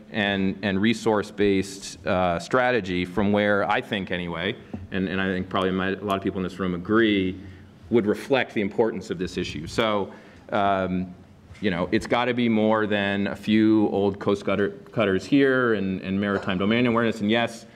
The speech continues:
again, Amy and Lindsay, who's here, who, who has worked on these issues, know better than I the difficulties and, and the, the bar that we're starting from now. So it's not like you're gonna be able to plunk down an advanced military in some of these countries next year,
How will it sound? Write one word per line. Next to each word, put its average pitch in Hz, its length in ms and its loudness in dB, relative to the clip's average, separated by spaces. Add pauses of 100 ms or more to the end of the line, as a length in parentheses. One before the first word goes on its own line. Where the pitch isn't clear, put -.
(360)
again, 104 480 0
Amy 113 300 2
and 101 100 2
Lindsay, 110 380 2
who's 101 160 -2
here, 107 280 2
who, 98 280 2
who 101 100 0
has 92 140 0
worked 107 240 0
on 101 100 0
these 95 160 -2
issues, 95 600 0 (420)
know 107 180 2
better 104 240 0
than 95 140 -2
I 104 260 2
the 95 80 -2
difficulties 98 920 -2
and, 92 420 -2
and 90 200 -2
the, 90 60 -2 (160)
the 87 320 2 (120)
bar 110 260 2
that 107 100 -6
we're - 80 -6
starting 101 340 0
from 92 220 -4
now. 104 240 0
So 101 160 -4
it's - 120 -4
not 113 180 2
like 95 160 -2
you're 101 80 -8
gonna 101 100 0
be 95 80 2
able 95 140 2
to 87 40 -4
plunk 104 320 -2
down 95 480 -2 (340)
an 101 100 0
advanced 98 340 0
military 101 640 2
in 92 100 -2
some 95 200 -2
of 92 60 0
these 92 140 0
countries 92 560 0
next 98 320 -4
year, 107 420 2